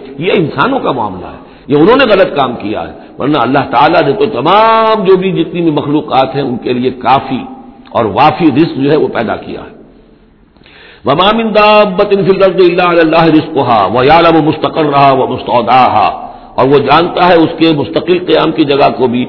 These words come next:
اور جہاں وہ عارضی طور پر سونپا جاتا ہے۔ یہ مستقر اور مستودع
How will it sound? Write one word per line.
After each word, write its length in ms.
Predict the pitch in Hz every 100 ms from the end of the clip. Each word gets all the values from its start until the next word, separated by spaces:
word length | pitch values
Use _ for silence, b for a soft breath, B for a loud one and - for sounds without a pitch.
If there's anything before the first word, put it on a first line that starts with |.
| B B B
اور 80 | 113 123
جہاں 160 | 143 156
وہ 60 | 147 123
عارضی 280 | 147 147 156
طور 120 | 131 135
پر 60 | 139 -
سونپا 240 | 131 127 101
جاتا 240 | 90 - 87
ہے۔ 100 | 69 - B B B B
یہ 80 | 120
مستقر 460 | 135 - 160 - 165
اور 80 | 143
مستودع 440 | 139 - 151 151